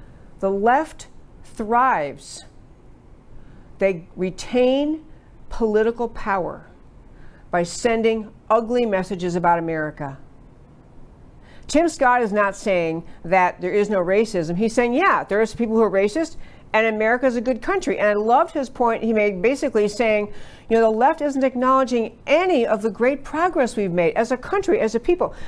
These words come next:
They can't acknowledge any of it. They, they act like we're back in the era, he didn't say this, my words now, back in the era of segregation or slavery, when America's made great progress.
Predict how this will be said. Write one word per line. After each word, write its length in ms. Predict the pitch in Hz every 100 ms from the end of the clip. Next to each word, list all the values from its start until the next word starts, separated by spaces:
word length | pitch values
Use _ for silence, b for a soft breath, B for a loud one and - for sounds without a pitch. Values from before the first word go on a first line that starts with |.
| B
They 100 | 233
can't 360 | 233 311 302 285
acknowledge 500 | 294 262 269 294 - -
any 340 | 285 330 359 -
of 220 | 196 175
it. 380 | 165 - - - - - - - - - - - - - - -
They, 100 | 220 247 262
they 160 | - -
act 300 | 254 330 -
like 180 | 247
we're 100 | 240
back 300 | 202 208 214
in 100 | 240
the 160 | 226 -
era, 360 | 196 185 202 226
he 160 | 220
didn't 240 | 208 175 160
say 180 | 190
this, 160 | 170 170
my 220 | 190 208
words 220 | 175 160
now, 140 | 170 170
back 260 | 180 202 220
in 80 |
the 120 | 202 -
era 240 | 202 202
of 140 | 170
segregation 640 | - 208 208 202 247 262 190
or 80 | 170
slavery, 640 | - 226 339 311 185 156 B B B B
when 300 | 214 247 247
America's 480 | 233 240 269 269 254
made 180 | 262 240
great 340 | 240 285 330
progress. 800 | - 170 160 156 101 - -